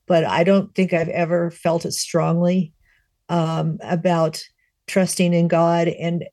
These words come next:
the importance of, of letting God take control of your life as I do now.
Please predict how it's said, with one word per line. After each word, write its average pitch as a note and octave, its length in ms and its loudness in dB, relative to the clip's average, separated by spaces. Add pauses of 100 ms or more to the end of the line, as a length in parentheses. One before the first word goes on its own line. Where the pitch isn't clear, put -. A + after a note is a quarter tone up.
the F3+ 140 2
importance E3 680 -2 (120)
of, E3+ 300 -2 (540)
of E3+ 180 0
letting F3 460 2
God F3 400 0
take F3 240 -2
control E3+ 360 0
of F3+ 120 2
your F3 100 4
life F3+ 460 0 (280)
as E3 140 0
I E3 80 4
do D#3+ 220 0
now. D3+ 360 -4